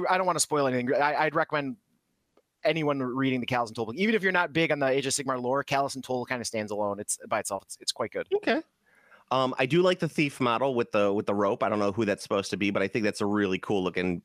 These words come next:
Speaker 2: pose just for a model.
Speaker 1: Uh, those are, I don't know. Those are new characters. Those are, those are supporting cast from this book, it sounds like.
Speaker 2: Okay.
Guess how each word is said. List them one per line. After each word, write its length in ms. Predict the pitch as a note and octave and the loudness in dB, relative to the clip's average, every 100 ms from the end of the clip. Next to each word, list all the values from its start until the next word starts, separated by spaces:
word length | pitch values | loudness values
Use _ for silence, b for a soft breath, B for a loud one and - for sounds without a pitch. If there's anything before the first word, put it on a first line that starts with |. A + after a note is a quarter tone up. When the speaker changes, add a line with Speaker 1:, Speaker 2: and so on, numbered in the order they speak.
| - | -4
Speaker 2:
pose 380 | A2 F2+ E2 | -2 0 -2
just 240 | - E2 - | -6 -8 -6
for 140 | F2+ | -4
a 20 | |
model. 480 | E2 E2 D#2 D#2 F#2 _ | -2 0 0 -2 -6 _
Speaker 1:
Uh, 460 | D3+ D#3+ D#3+ D#3+ D#3 | 2 4 6 4 2
those 300 | D3 F3 G3 | 0 0 2
are, 200 | G#3+ F#3+ - C#3 | 2 0 -2 0
I 160 | D3 | 2
don't 200 | E3 F3 | 0 0
know. 180 | E3 E3 | 0 0
Those 240 | D#3 D#3 | 0 0
are 60 | D3+ | 0
new 180 | C#3+ D3 | -2 -4
characters. 640 | D3+ D3+ D#3 F3 E3+ - - | -2 -2 0 -2 -2 -4 -8
Those 280 | B2+ C#3+ C3+ | -4 -2 0
are, 200 | C#3+ C3+ | 0 0
those 200 | C3+ C#3 | -2 -2
are 60 | C#3+ | -2
supporting 440 | - - C#3+ C3 | -2 -2 -2 -2
cast 380 | C3 B2 A#2+ - | 0 0 0 -4
from 240 | C3 A#2+ | -4 -2
this 180 | A2+ A2 | -2 -4
book, 280 | A#2 G#2+ - | -4 -6 -6
it 260 | - - | -20 -12
sounds 200 | - G#2+ | -8 -4
like. 180 | G2+ F3+ | -4 -2
Speaker 2:
Okay. 180 | A3+ C#4 | -2 -2